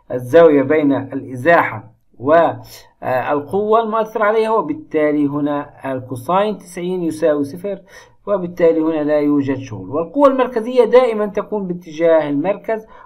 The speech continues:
وتحسب من العلاقة في سي تساوي ام في اي تربيع، وهي نفس قانون نيوتن الثاني. آه، سنأخذ الآن، آه، السؤال. طبعًا من الأمثلة ال-،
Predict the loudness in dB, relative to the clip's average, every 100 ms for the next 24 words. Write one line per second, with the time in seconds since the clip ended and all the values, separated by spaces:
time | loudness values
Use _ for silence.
0 | -6 -4 -2 -4 0 0 0 -2 -2 -2
1 | -2 2 2 2 2 0 0 -8 -8 -8
2 | -10 -8 -2 0 0 -4 -6 -6 -6 -8
3 | -8 -6 -4 -4 -2 0 0 -2 -2 -4
4 | -8 -18 -20 _ -4 0 2 2 0 0
5 | 2 2 2 0 -4 -6 -12 -20 -20 -20
6 | -20 -20 _ _ _ _ _ -4 -2 -2
7 | -4 -2 -2 -4 -16 _ _ _ _ _
8 | _ _ _ 0 6 6 6 2 -2 0
9 | 0 0 0 -2 -2 -2 -2 -6 -6 -4
10 | -6 -10 -6 -4 2 2 2 0 -14 _
11 | _ _ _ _ _ _ -20 _ _ _
12 | _ _ _ _ _ _ _ _ _ _
13 | _ _ _ _ _ _ _ _ _ _
14 | _ _ _ -2 0 0 -2 -4 -6 -6
15 | -6 -6 -4 0 0 -2 -6 -4 -4 -2
16 | -4 -6 -6 -10